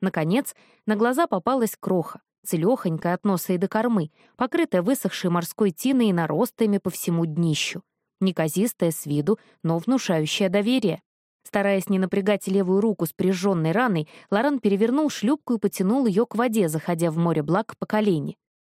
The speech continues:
Несмотря на всегда располагающий к себе нрав здешних вод, море кольнуло осенней прохладой. Лоран зашипел. «Тебе не холодно?» — с неподдельной искренностью поинтересовался Бардас,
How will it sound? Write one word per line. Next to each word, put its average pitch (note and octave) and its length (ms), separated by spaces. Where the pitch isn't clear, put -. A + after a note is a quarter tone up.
Несмотря B3 460
на D4 100
всегда A#3 340
располагающий A3 760
к - 40
себе G#3 280
нрав G#3+ 240
здешних E3 580
вод, C4+ 240
море G#3+ 320
кольнуло F#3 500
осенней F#3+ 440
прохладой. E3 680
Лоран D#3 380
зашипел. D#3+ 580
«Тебе A#3 320
не C4 120
холодно?» — C4+ 680
с - 120
неподдельной G3 640
искренностью F3 540
поинтересовался A3 880
Бардас, G3+ 460